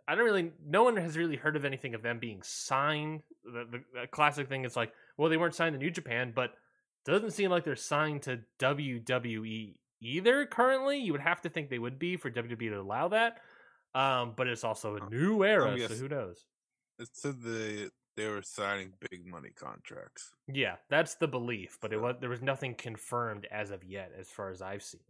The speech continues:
Speaker 1: Um, and then,
Speaker 2: Ah.
Speaker 1: and then honestly,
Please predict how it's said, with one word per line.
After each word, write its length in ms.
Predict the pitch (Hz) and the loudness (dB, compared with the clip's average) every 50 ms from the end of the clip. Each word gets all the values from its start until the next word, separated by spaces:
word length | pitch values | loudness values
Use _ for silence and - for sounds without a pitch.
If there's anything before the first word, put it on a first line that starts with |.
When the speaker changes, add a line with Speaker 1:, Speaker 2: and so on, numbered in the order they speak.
| - _ _ _ _ _ _ _ _ _ _ _ _ _ _ | -20 _ _ _ _ _ _ _ _ _ _ _ _ _ _
Speaker 1:
Um, 480 | 113 113 110 110 107 104 104 101 101 - | -2 0 2 2 2 0 -2 -4 -6 -4
and 160 | - 127 143 | -2 0 2
then, 120 | - - - | 4 2 2
Speaker 2:
Ah. 180 | 98 90 90 - - _ _ - | 0 -4 -6 -10 -18 _ _ -4
Speaker 1:
and 100 | 160 175 | 0 2
then 100 | 196 190 | 4 6
honestly, 480 | 185 190 196 175 - 185 185 160 147 | 6 6 6 4 2 2 2 2 2